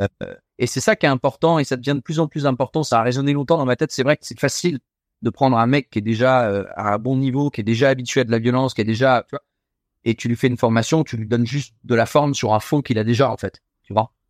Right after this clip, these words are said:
Et il va profiter de tes connaissances techniques. Euh... mais pour quelqu'un qui n'a rien de tout ça, euh... ça m'a rendu plus indulgent, en fait, tu vois. Je me suis rendu compte que oui, bah, le citoyen, parce que c'est de ça dont on parle,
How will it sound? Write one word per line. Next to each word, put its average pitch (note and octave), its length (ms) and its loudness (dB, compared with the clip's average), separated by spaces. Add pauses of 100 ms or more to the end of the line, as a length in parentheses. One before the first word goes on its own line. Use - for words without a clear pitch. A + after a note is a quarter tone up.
(420)
Et G#2+ 180 4
il G#2 60 2
va G#2 80 4
profiter C3+ 420 0
de A#2+ 60 -2
tes B2 100 0
connaissances A2+ 440 0
techniques. - 440 0 (440)
Euh... G2+ 520 0 (640)
mais A2+ 240 0
pour - 220 -6
quelqu'un D#3+ 340 2
qui - 240 -10
n'a A#2 220 -4
rien C#3+ 280 2
de E3 60 0
tout - 160 -6
ça, D3 300 0 (800)
euh... G2+ 500 -4
ça C3 160 0
m'a C3+ 140 4
rendu C#3+ 260 0
plus E3+ 240 -2
indulgent, D3 400 2
en G#2+ 60 -2
fait, - 280 -14 (140)
tu - 80 -20
vois. A2 220 -12
Je A#2+ 60 -6
me A2+ 40 -2
suis - 160 0
rendu A#2 220 0
compte D#3 240 0
que A#2 100 0
oui, C3+ 240 2 (380)
bah, A2 100 4
le A2+ 80 0
citoyen, C#3+ 640 0 (260)
parce - 120 -14
que A2 100 -10
c'est A2 140 -2
de - 60 -10
ça C#3+ 140 2
dont A#2 160 -4
on G#2+ 80 -4
parle, D#3+ 340 2